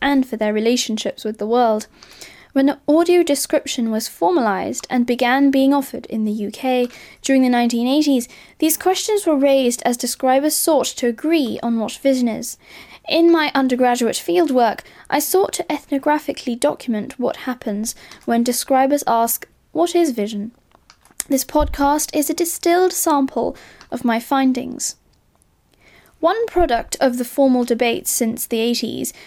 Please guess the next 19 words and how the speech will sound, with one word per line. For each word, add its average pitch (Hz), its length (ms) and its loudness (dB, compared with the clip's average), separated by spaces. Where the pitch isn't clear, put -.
is 269 100 0
a 269 60 4
definition 302 600 0
of 240 180 -4
visual 233 560 0
elements 233 500 0
like 226 220 0
the 262 100 -2
one 220 280 0
given 220 400 -4
by 226 160 -2
Royal 220 340 0
National 226 380 -6
Institute 226 440 -6
for - 140 -16
the 233 80 -8
Blind. 226 480 -2
Visual 226 440 0
elements 285 480 2